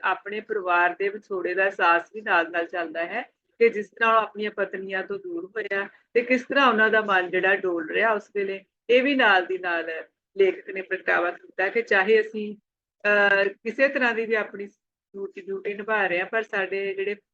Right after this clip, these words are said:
ਭਾਵ ਨੇ, ਸਾਡੀਆਂ ਫੀਲਿੰਗਸ ਨੇ, ਉਹ ਹਮੇਸ਼ਾ ਸਾਡੇ ਨਾਲ ਨੇ।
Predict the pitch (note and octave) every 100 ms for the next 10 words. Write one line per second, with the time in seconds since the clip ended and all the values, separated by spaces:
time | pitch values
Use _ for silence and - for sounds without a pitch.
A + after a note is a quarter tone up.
0 | _ - A3 G3+ E3+ F3+ G3 G3 G3+ F#3+
1 | G3 - - G#3 A#3 A#3+ G#3+ F#3 E3+ E3
2 | _ _ - B3 C4+ A#3+ G#3+ G#3 G3 G3+
3 | F3 F3 E3 D#3+ _